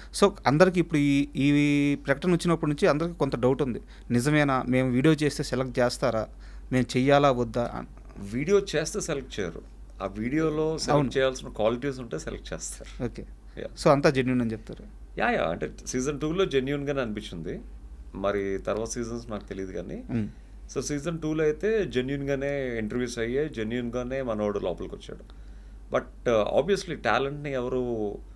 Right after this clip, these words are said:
Speaker 2: ఆపలేరు, టాలెంట్ని ఎవరు కిల్ చేయలేరు. కాబట్టి మీకు టాలెంట్ ఉంటే ఆ టాలెంటే మిమ్మల్ని కాపాడుతుంది, మీకు ఆపర్చునిటీ కూడా ఆ టాలెంట్ ఇప్పిస్తుంది.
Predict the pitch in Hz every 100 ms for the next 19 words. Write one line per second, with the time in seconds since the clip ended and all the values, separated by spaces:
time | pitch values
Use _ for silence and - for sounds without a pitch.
0 | - - 104 113 127 123 131 143 120 113
1 | 117 117 113 110 107 104 104 98 - -
2 | - - - - - 131 127 123 117 104
3 | 101 95 - 151 135 - - 95 113 117
4 | 117 117 151 - - - - 98 107 104
5 | 120 131 135 113 104 101 95 104 104 107
6 | 165 220 - - - - 110 117 117 127
7 | 131 120 120 123 143 104 101 107 101 -
8 | - - -